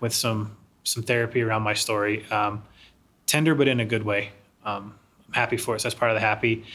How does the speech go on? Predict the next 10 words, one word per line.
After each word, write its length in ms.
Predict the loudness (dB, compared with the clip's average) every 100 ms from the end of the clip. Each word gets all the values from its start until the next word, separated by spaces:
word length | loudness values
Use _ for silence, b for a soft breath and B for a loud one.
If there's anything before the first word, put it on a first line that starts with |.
| B B
Happy 200 | -2 0
and 80 | 2
excited. 580 | 0 2 4 4 4 0
Um, 560 | 0 2 4 4 0 -4 -12 -20 _ _ _ _ _ _ _ _ _ _ _ _ -6
yeah, 100 | -4
had 300 | 0 0 2
that, 180 | 0
had 160 | 2 2
a 80 | 2
job, 340 | 2 2 2